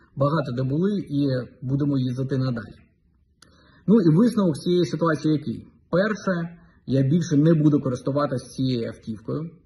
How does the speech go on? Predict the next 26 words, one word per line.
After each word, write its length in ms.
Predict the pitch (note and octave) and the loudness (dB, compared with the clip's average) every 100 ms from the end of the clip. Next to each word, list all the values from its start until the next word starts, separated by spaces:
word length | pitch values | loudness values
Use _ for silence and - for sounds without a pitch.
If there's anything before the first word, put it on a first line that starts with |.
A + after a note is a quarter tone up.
| _ | _
Друге, 500 | C3 C#3 D3 C#3 C#3+ E3 F#3+ - _ _ _ | -2 4 4 4 2 -2 -6 -16 _ _ _
я 200 | - C#3+ | -2 2
звернувся 460 | E3+ E3 D#3 F3+ D#3 | 2 2 2 0 -2
до 100 | C#3 | -2
Державного 480 | C3+ C#3 D#3+ D3+ C#3+ | -2 0 0 0 -2
управління 420 | C3 C#3+ D3 C3+ | 0 0 2 0
справами, 600 | C3 D#3+ F#3+ G3 E3 C#3+ | -2 -4 -2 -2 -2 -6
щоб 200 | C3+ B2 | -6 -6
вони 260 | B2 C#3+ F3+ | -2 -2 0
якнайшвидше, 800 | D3 C3 C3 - D3+ G3+ F#3+ F3 | -2 -2 -6 -4 -4 -4 -4 -6
е, 140 | D#3+ - _ _ _ - B2+ B2 A#2 | -6 -12 _ _ _ -10 -6 -6 -2
передали 420 | C#3 C#3 D#3+ C#3 | 0 0 0 -2
цей 160 | C3+ C3 | -2 -4
автомобіль 540 | - C3 B2+ E3 F#3+ | -2 -2 -2 -2 -2
в 40 | |
один 220 | C#3 C3 E3+ | -4 -2 -2
з 60 | |
прифронтових 600 | - C3+ D3+ C#3 D#3 C#3+ | -2 -4 -4 -2 -2 -2
регіонів, 440 | C3+ C#3+ F3+ A3+ C#3+ | -2 -2 0 0 -2
де 120 | B2+ | -2
він 140 | D#3+ | -2
буде 160 | C#3+ C#3+ | -2 -4
використовуватися 840 | B2 B2 B2+ - F3 D#3+ B2 A#2+ A#2 | -6 -6 -8 -4 -4 -4 -6 -6 -6
в 40 | |
гуманітарних 680 | A#2 C#3 C3+ C#3 C#3+ C3 B2+ | -2 0 0 0 -2 -4 -6
цілях. 420 | - A2 - _ | -12 -16 -16 _